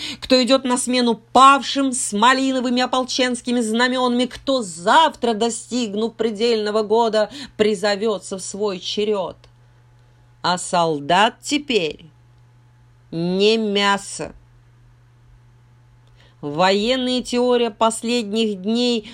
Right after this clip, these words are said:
вычеркнула движение громадных колонн, заменив стадное подчинение свободной инициативой миллиардов отдельных. Каждый должен думать, что он тот последний, решающий исход борьбы.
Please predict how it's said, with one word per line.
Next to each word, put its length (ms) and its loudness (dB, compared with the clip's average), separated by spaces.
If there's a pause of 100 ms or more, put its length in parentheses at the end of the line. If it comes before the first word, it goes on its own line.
вычеркнула 1080 0
движение 680 0
громадных 720 0
колонн, 400 2
заменив 500 0 (160)
стадное 800 0
подчинение 1000 -2 (500)
свободной 1080 -2
инициативой 840 -2
миллиардов 720 2
отдельных. 680 0 (340)
Каждый 540 6
должен 580 0
думать, 260 0
что 300 0
он 220 2
тот 300 0
последний, 800 -2 (220)
решающий 800 0
исход 380 0
борьбы. 640 0